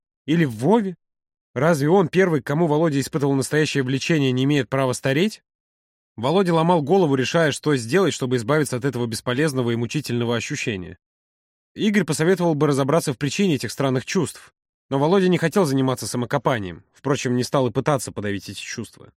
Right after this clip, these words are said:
Он решил поделиться своими переживаниями с Юрой. "Мать привезла новость.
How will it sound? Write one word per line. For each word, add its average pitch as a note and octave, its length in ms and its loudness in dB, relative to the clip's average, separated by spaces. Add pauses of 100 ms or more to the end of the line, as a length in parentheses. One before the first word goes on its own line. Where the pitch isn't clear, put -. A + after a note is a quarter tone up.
(600)
Он F#3 180 2
решил G3+ 240 4
поделиться E3 460 2
своими D#3 300 0
переживаниями C3+ 720 2
с - 100 -8
Юрой. A2+ 320 -4 (760)
"Мать C3+ 280 -2
привезла B2 360 0
новость. C3 520 0